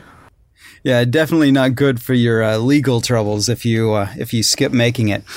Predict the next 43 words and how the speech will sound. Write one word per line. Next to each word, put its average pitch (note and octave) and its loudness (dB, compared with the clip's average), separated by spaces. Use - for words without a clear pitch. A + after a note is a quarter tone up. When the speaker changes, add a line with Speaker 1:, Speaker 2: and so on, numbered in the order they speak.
Speaker 2:
Uh, - -2
I, B2 -4
I've F3+ 0
done, F3 0
I've E3 -2
done E3+ 0
very C#3+ 0
similar C3+ 0
things B2+ 0
with C3 0
this, B2 0
uh, D3+ -2
making, B2+ 2
uh, A2 -4
products C3 0
ahead C3 0
of A#2+ -2
time. C#3 0
It, A#2 2
I've A#2 -2
done C#3 2
it D3 0
with B2 0
a C3+ 0
lot B2+ 2
of B2 -2
clients, C3+ 0
done C3 0
it B2+ -4
from, B2+ 0
uh, B2 0
my A2+ 2
own D3+ 2
stuff. A#2 -2
And, B2 2
and C3 0
I D#3 2
think G#3 0
what F3+ 2
we've C#3 2
got D#3 2
here B2 2
from, B2 0